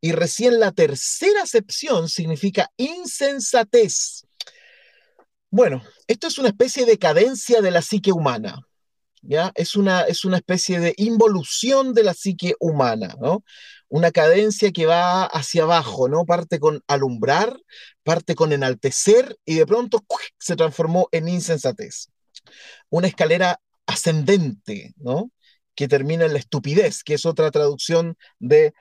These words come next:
holelot. Además, esta palabra solo aparece en plural en el texto hebreo, como si la necedad siempre fuera, no fuera una sola, sino que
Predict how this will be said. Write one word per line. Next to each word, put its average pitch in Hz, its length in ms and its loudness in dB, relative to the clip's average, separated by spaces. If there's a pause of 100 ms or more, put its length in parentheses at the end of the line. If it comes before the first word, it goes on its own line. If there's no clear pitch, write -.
holelot. 156 680 2 (680)
Además, 185 340 2
esta 247 160 -2
palabra 202 300 2
solo 208 240 2
aparece 185 340 2
en 190 100 0
plural 156 600 0 (220)
en 135 140 -4
el 135 140 -4
texto 156 420 0
hebreo, 135 560 2
como 143 220 -2
si 151 180 -6
la 143 140 2
necedad 151 420 0
siempre 190 380 -4
fuera, 180 320 -2
no 165 160 0
fuera 180 220 2
una 175 200 -2
sola, 147 340 0
sino 151 240 -4
que 147 220 -2